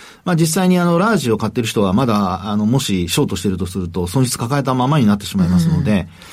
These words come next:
Speaker 1: えー、まあ、続くとすればそういう人たちがまだ、あの、買い戻しを続けるか。で、一方で、えー、か-、株価が、上値が重たくなってくると、そういった人たちの売り物が出てきて、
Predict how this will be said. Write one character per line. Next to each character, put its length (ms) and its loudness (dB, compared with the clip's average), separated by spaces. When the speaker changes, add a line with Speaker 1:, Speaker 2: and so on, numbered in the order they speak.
Speaker 1:
え 720 2
ー、 20 -2
ま 100 0
あ、 20 -4
続 340 2
く 80 -8
と 120 2
す 120 0
れ 100 4
ば 100 0
そ 160 2
う 40 4
い 20 4
う 40 2
人 140 0
た 120 0
ち 120 -4
が 160 2
ま 120 2
だ、 140 0
あ 200 -4
の、 160 2
買 340 -2
い 300 -4
戻 180 0
し 80 -6
を 60 -2
続 240 -2
け 100 0
る 80 -2
か。 260 -8
で、 100 2
一 120 0
方 140 2
で、 600 2
え 40 0
ー、 80 -6
か-、 200 -2
株 320 -2
価 160 -2
が、 160 0
上 240 2
値 80 4
が 60 0
重 100 0
た 80 0
く 80 -2
な 80 0
っ 20 -10
て 80 -2
く 80 2
る 80 2
と、 200 2
そ 100 -2
う 20 0
い 40 -4
っ 20 -8
た 180 0
人 180 -4
た 120 -2
ち 100 -2
の 80 2
売 80 4
り 40 2
物 180 0
が 80 2
出 80 2
て 100 -2
き 60 -16
て、 260 0